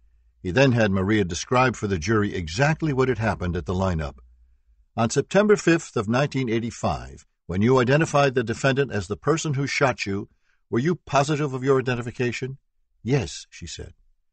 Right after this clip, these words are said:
Daniel Hernandez objected, calling it hearsay, and Tynan ruled against him.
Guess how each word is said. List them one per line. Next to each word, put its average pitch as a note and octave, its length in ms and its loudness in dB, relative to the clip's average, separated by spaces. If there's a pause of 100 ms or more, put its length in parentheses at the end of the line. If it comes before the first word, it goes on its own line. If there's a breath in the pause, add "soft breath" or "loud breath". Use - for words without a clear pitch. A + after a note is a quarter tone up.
(420)
Daniel C3+ 340 2
Hernandez G#2+ 520 2
objected, E2 600 -2
calling A#2+ 300 0
it G#2+ 120 2
hearsay, E2+ 640 -2 (100)
and F#2+ 160 -4
Tynan D#3 440 -2
ruled G2+ 340 -2
against D#2+ 360 -6
him. C#2 200 -12